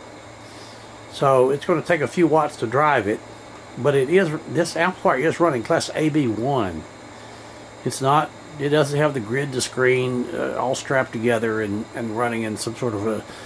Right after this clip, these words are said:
zero bias triode operation. So there you go.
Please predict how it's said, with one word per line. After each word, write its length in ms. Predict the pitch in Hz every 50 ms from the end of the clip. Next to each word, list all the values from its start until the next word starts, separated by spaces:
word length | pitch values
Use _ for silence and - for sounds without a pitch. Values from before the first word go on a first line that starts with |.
| - - - - - -
zero 260 | - 120 123 117 117
bias 320 | 107 107 117 113 110 104 -
triode 440 | - - 127 117 113 107 101 95 98
operation. 640 | 104 98 98 - - 101 98 101 - - 98 92
So 180 | - - 123 123
there 180 | 147 170 170
you 80 | 151 135
go. 300 | 147 170 175 156 110